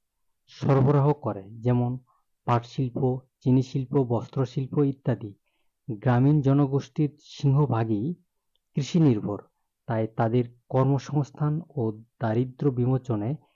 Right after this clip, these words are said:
কৃষির ভূমিকা অনস্বীকার্য। রপ্তানি আয়েও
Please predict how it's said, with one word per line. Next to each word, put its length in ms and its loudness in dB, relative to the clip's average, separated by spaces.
কৃষির 360 0
ভূমিকা 580 0
অনস্বীকার্য। 840 0
রপ্তানি 480 0
আয়েও 500 0